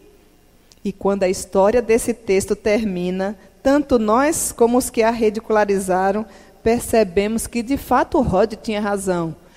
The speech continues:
Era Pedro, gente, era Pedro. As Sagradas Escrituras tá aqui dizendo. No verso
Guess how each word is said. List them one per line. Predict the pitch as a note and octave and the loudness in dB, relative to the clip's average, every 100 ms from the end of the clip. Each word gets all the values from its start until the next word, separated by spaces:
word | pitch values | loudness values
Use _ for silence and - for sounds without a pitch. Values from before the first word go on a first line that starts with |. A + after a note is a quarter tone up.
| - | -20
Era | - F4+ F4 E4+ | -2 0 2 2
Pedro, | E4 - C4+ D4+ E4+ C#4 B3 | 0 -2 0 2 0 -2 -4
gente, | A3 F#3 F3+ G3+ | -4 -6 -4 0
era | A#3+ D#4+ | 2 2
Pedro. | - - D#4 E4 C4 A3+ | 0 -2 0 0 0 0
As | |
Sagradas | - C4 C#4 C#4+ D4 | 0 0 0 -2 -2
Escrituras | C4 C#4 C4 C4+ C#4 | -2 -4 -2 -2 0
tá | C#4 | -2
aqui | C#4 C#4+ | -4 -4
dizendo. | D4+ D4 A#3+ C#4 F4+ A3+ E3 - - - - - | -4 -2 0 2 0 0 -2 -4 -20 -20 -16 -2
No | A3 A#3 | 2 2
verso | G#3+ B3+ D#4 - B3 G3+ | 4 4 2 0 2 2